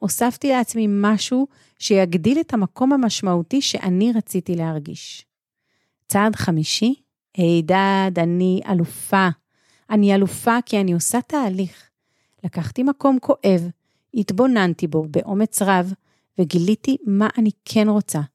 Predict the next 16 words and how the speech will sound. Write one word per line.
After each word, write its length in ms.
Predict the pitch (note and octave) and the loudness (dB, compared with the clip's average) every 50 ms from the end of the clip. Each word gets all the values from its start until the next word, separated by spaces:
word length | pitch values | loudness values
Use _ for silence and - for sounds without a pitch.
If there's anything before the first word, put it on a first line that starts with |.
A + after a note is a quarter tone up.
| _ _ _ _ _ _ _ | _ _ _ _ _ _ _
והתחלתי 600 | F#3+ E3+ C#3 - - - G3 G3+ G#3 - C#4 C4+ | -2 -2 0 -2 -2 0 0 -2 0 0 0 2
ליישם 600 | B3 G#3+ F#3+ E3+ - - - - E3+ D#3+ E3+ - | 2 2 2 2 0 0 0 0 0 0 0 -2
על 140 | - E3+ D#3+ | -4 -2 -2
ידי 220 | D3+ D3 F3 F3 | 0 2 0 0
פעולות 500 | E3+ - F3 D#3+ D3+ D3+ D#3+ F#3+ G#3 - | 2 2 0 0 2 2 0 0 0 -2
קטנות 640 | - - - - B3+ A#3 F#3 F3+ F#3+ - _ - - _ _ | -8 -12 -4 -2 0 2 2 0 0 -2 _ -18 -20 _ _
ומעשיות. 800 | F#3+ F#3 G3 A3+ A#3+ A#3+ - - - C#4+ C#4+ C#4 C4+ - - - _ _ _ _ _ _ _ _ _ _ _ _ _ _ _ _ _ _ _ _ _ | -4 -2 0 0 -2 -2 -4 -4 -4 -4 -4 -4 -6 -10 -18 -20 _ _ _ _ _ _ _ _ _ _ _ _ _ _ _ _ _ _ _ _ _
את 100 | F3 - | -6 -4
חמשת 300 | - F3 F#3 G#3+ - - | -2 0 0 0 0 -2
הצעדים 580 | - - - - F#3+ E3+ E3 D#3+ F#3 G#3 A#3 B3 - _ - | -8 -12 -2 0 0 0 2 2 2 2 2 -2 -4 _ -6
אפשר 220 | F#3 - - A#3 | -6 -2 0 0
לזכור 520 | B3+ C4+ A3+ F#3+ D#3 - - - A3+ A3+ G#3+ | 0 0 -2 -2 -2 -4 0 0 0 0 2
על 80 | F#3 | -2
ידי 220 | F3 E3 F#3 G3+ G3+ | -2 0 0 0 0
ראשי 360 | F#3 E3 - - G3 G#3 G#3+ - | 0 -2 -2 0 0 0 0 -2
התיבות 580 | A3 - - E3 D#3 D#3+ F3+ G#3+ C4+ - - | -4 -6 -4 -6 -2 2 2 2 2 0 -2